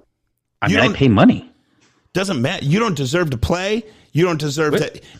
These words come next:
Speaker 2: Anybody, any coach that's telling you you deserve to play just because you showed up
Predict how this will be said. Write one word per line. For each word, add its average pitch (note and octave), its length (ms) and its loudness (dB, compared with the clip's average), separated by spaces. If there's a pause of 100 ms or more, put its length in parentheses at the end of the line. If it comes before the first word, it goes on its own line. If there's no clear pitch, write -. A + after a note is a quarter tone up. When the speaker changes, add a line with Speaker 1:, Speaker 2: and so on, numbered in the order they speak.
Speaker 2:
Anybody, B3+ 560 -6
any B3+ 240 -6
coach - 480 -4
that's C#3 180 -6
telling E3+ 400 -2
you G2+ 160 -6 (420)
you D#3 160 -2
deserve E3+ 380 -2
to D#3 80 -4
play D#3+ 280 -2
just C3 280 -6
because D3 340 -2
you C#3+ 120 0
showed C3 320 0
up C3 360 -4